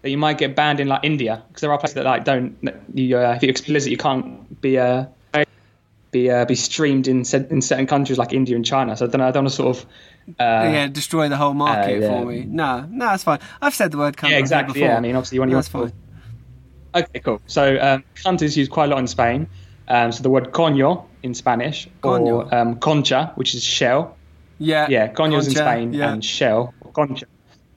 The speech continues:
Speaker 1: So, like, la concha de tu madre, which is, like, the cunt of your mum.
Speaker 2: <laughs> Wow.
Speaker 1: 'Cause why not?
Speaker 2: Amazing.
Speaker 1: Um, um, so, like, then you, then you be really imaginative, and then go for the "me cago en la concha de tu
Speaker 2: <laughs> Oh,
Speaker 1: madre,"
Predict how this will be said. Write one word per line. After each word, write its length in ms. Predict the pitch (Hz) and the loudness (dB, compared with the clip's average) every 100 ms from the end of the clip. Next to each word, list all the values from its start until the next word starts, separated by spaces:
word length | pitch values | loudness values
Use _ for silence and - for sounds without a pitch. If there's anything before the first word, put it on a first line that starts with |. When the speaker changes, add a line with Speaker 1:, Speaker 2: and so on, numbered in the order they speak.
| _ | _
Speaker 1:
So, 100 | - | -2
like, 220 | 123 - | -2 0
la 80 | 131 | -2
concha 340 | - 147 135 | 0 0 2
de 100 | 135 | 2
tu 120 | 135 135 | 2 2
madre, 340 | 135 123 123 | 2 2 -2
which 80 | 123 | -2
is, 40 | |
like, 200 | 107 - | -4 -4
the 80 | - | -10
cunt 280 | - - 131 | -8 -2 -2
of 80 | 117 | 0
your 120 | 120 | 0
mum. 440 | 117 107 165 147 - | 2 2 2 0 0
Speaker 2:
<laughs> 20 | |
Wow. 880 | 247 262 247 240 262 220 277 - - - - | 0 0 0 0 0 0 0 -4 -12 -10 -6
Speaker 1:
'Cause 80 | 294 _ _ _ _ _ _ _ _ _ _ _ - | -6 _ _ _ _ _ _ _ _ _ _ _ -6
why 100 | 120 - - 123 | -6 -6 -8 0
not? 300 | 113 - - _ _ - | 0 0 -8 _ _ -6
Speaker 2:
Amazing. 600 | 190 180 175 165 151 - | -4 -2 -2 -2 -2 0
Speaker 1:
Um, 380 | 160 160 156 156 175 | 0 0 0 -2 -2
um, 520 | 156 156 156 151 135 _ _ | 0 0 0 -2 -6 _ _
so, 160 | - | -4
like, 200 | 131 139 - - _ _ | -2 -2 -4 -20 _ _
then 120 | - 175 | -6 -2
you, 140 | 180 | 0
then 100 | 165 | -2
you 60 | 180 | -2
be 80 | 151 | -2
really 140 | 170 170 | 2 2
imaginative, 500 | 127 117 113 123 - _ _ - | 0 -2 -6 -8 -8 _ _ -8
and 60 | 135 | -2
then 120 | 131 | 0
go 160 | 139 | 0
for 140 | 135 139 | 0 0
the 320 | 131 127 123 - - - | 0 0 -4 -14 -16 -4
"me 140 | 147 | -2
cago 460 | 143 151 147 135 127 | 0 0 0 0 0
en 120 | 139 | 0
la 140 | 127 127 | 0 0
concha 560 | 143 139 135 131 131 - | 0 0 -2 -2 -4 -2
de 60 | |
tu 60 | 127 | -2
Speaker 2:
<laughs> 40 | |
Oh, 80 | 220 | 0
Speaker 1:
madre," 420 | 208 202 247 190 | 0 0 0 -4